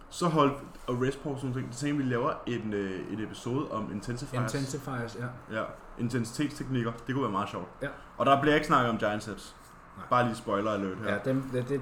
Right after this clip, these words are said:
Speaker 2: det, ja.
Speaker 1: Ja, det gider vi ikke. Nej. Eller drop set, eller,
Speaker 2: Nej.
Speaker 1: nej, nej, det gider vi ikke. Nej, hvad hedder det? Vi to-, vi fjernede alle intensifiers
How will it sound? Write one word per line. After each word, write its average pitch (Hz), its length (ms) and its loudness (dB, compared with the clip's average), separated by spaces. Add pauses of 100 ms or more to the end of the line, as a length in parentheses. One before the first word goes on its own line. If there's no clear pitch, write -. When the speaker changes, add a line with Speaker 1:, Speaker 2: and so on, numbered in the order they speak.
Speaker 2:
det, 135 120 -6 (120)
ja. 92 180 -4
Speaker 1:
Ja, 98 60 0 (160)
det - 80 -6
gider 117 180 0
vi 92 80 -4
ikke. 90 120 -8 (240)
Nej. 80 100 -8 (160)
Eller 120 140 0
drop 123 260 -2
set, - 360 -4
eller, 92 140 -4 (200)
Speaker 2:
Nej. 90 100 -4
Speaker 1:
nej, - 0 - (200)
nej, 90 100 -6 (180)
det - 80 2
gider 101 140 -2
vi 87 60 -8
ikke. 85 120 -14 (400)
Nej, 104 180 0 (220)
hvad 135 120 6
hedder 143 160 10
det? 135 260 8
Vi 165 60 8
to-, 165 220 -4
vi 165 160 2
fjernede 170 520 4
alle 165 440 4
intensifiers 180 960 4